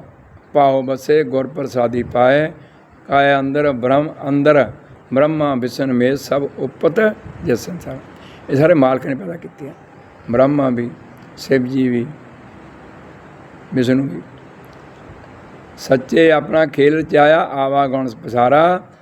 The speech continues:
ਪੂਰੇ ਸਤਿਗੁਰ ਆਪ ਦਿਖਾਇਆ, ਸੱਚ ਨਾਮ ਨਿਸਤਾਰਾ। ਸਾ ਕਾਇਆ ਸੋ ਸਤਿਗੁਰ ਸੇਵੇ, ਸੱਚੇ ਆਪ ਸਵਾਰੀ।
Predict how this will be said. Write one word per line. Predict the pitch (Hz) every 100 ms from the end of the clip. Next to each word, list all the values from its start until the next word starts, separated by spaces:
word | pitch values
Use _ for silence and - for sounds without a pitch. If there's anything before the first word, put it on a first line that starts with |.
| - _ - -
ਪੂਰੇ | 156 160 175 175
ਸਤਿਗੁਰ | 151 139 156 165
ਆਪ | 147 143 139
ਦਿਖਾਇਆ, | 143 147 147 165 190 - - - -
ਸੱਚ | - - 143 139
ਨਾਮ | 147 131 131
ਨਿਸਤਾਰਾ। | 127 107 - 117 135 - - - - -
ਸਾ | - 135 143
ਕਾਇਆ | 143 139 139 131
ਸੋ | - 139
ਸਤਿਗੁਰ | 127 127 127 127
ਸੇਵੇ, | 135 143 170 185 247 - - -
ਸੱਚੇ | - 147 - 143 131
ਆਪ | 131
ਸਵਾਰੀ। | 131 131 127 147 175